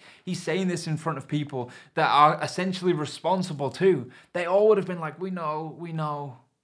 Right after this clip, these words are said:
I know, it's horrible." He says, "Jerusalem lies in ruins and its gates have been burned with fire." But then he says, "Come, let us rebuild the wall of Jerusalem and we will no longer be in disgrace."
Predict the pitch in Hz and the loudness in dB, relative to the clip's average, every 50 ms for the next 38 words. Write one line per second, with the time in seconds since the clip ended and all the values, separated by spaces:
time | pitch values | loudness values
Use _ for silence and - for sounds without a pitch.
0 | _ _ - 147 156 156 147 139 139 135 135 135 135 127 _ _ _ - 160 151 | _ _ -10 -8 -8 -8 -8 -8 -10 -12 -14 -14 -16 -20 _ _ _ -14 -14 -14
1 | 127 120 139 139 151 156 156 147 131 131 131 131 _ _ _ _ _ _ _ _ | -10 -6 -2 -2 0 0 -2 -4 -6 -10 -16 -16 _ _ _ _ _ _ _ _
2 | _ _ _ _ _ _ _ _ _ _ _ _ _ _ - 170 156 175 185 175 | _ _ _ _ _ _ _ _ _ _ _ _ _ _ -10 -10 -6 -2 -2 -2
3 | 151 - - 170 180 208 214 - - 202 190 170 160 160 156 156 - - - 143 | -2 -2 2 4 4 4 4 2 0 0 2 2 2 0 -2 -4 -6 -14 -20 -8
4 | - 143 156 165 180 170 160 185 175 160 160 156 151 147 143 139 135 143 143 143 | 0 4 4 6 6 4 2 0 0 0 0 0 -2 -2 -6 -6 -8 -8 -8 -8
5 | 131 131 - - 147 151 160 156 - - 156 135 151 147 139 127 120 139 139 143 | -10 -10 -6 -4 -2 -2 -4 -6 -8 -10 -10 -8 -6 -6 -6 -4 -4 -4 -4 -4
6 | 147 151 143 139 143 139 - - 127 123 120 117 113 110 - _ _ _ _ _ | -4 -6 -8 -8 -12 -12 -10 -6 -4 -4 -4 -4 -8 -12 -16 _ _ _ _ _
7 | _ _ _ _ _ _ _ _ _ _ _ _ - 123 127 131 139 147 139 - | _ _ _ _ _ _ _ _ _ _ _ _ -10 -8 -6 -6 -6 -8 -10 -10
8 | - 127 123 - - - 147 147 151 151 147 143 139 _ _ _ _ _ _ _ | -10 -12 -12 -12 -12 -8 -6 -4 -4 -4 -6 -8 -12 _ _ _ _ _ _ _
9 | _ _ _ _ _ _ _ _ _ - 127 139 143 - - 156 143 - - 139 | _ _ _ _ _ _ _ _ _ -6 -4 -4 -4 -4 -6 -8 -8 -8 -10 -10
10 | 139 131 120 120 135 135 135 135 147 143 131 117 - 143 135 123 120 123 127 127 | -10 -8 -6 -4 -4 -4 -4 -4 -8 -10 -12 -14 -14 -10 -10 -10 -8 -6 -6 -6
11 | 131 131 107 117 120 123 - 127 123 127 123 123 123 120 117 117 110 - 120 117 | -6 -6 -6 -10 -12 -12 -12 -10 -10 -8 -10 -10 -12 -14 -16 -16 -14 -14 -14 -14
12 | 117 117 120 127 139 139 131 135 135 135 127 127 127 120 120 127 123 123 117 110 | -14 -12 -10 -8 -8 -6 -6 -6 -6 -4 -4 -4 -4 -4 -4 -4 -6 -8 -8 -10
13 | 120 117 117 117 110 110 - - - 110 101 113 110 _ - - - | -10 -10 -10 -10 -10 -12 -14 -16 -16 -16 -18 -18 -20 _ -20 -20 -20